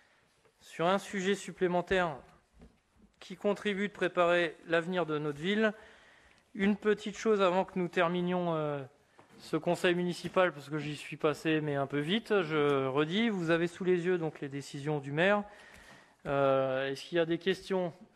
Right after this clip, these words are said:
ou des remarques, euh, sur ces décisions ? S'il n'y en a pas,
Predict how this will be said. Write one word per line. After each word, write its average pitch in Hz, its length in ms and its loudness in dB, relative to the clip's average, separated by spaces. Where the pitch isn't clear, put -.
ou 151 80 -10
des 160 140 2
remarques, 165 460 2
euh, 135 320 -2
sur 143 300 -8
ces - 200 -6
décisions ? 156 600 -4
S'il 151 240 -14
n'y 147 100 -8
en 143 100 -6
a 143 100 0
pas, 151 320 -2